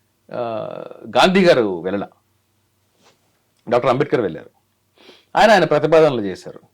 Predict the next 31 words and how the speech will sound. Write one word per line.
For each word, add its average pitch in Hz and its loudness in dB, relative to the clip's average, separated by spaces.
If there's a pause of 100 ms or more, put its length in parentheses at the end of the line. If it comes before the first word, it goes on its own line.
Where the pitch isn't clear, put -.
ప్రతిపాదనలు 185 0
చేసిన 147 -2
తర్వాత 156 -2
చాలా 127 0
కట్ - -2
షార్ట్గా 160 0
చెప్తున్నా 87 -10
మన 85 -16
సమయాభావం 87 -10
వల్ల, - -20 (1200)
ఆ, - -6 (100)
చేశారు. 127 -2 (320)
చేస్తే 170 -2 (140)
అప్పుడు 214 0
మీడియా, 190 2
రేడియోలు 160 0
అవన్నీ 147 -6
టెలికాస్ట్ 120 -4
చేసినవి 101 -12
ఏంటి 90 -14
అంటే, 82 -20 (400)
డాక్టర్ 143 2
అంబేద్కర్ 240 6
చేసిన 202 0
ప్రతిపాదనలు 156 0
చాలా 160 4
మటుకు 170 0
అందరూ 170 4
కూడా 165 4
ఆమోదయోగ్యంగా 135 0
ఉన్నాయి, 113 -4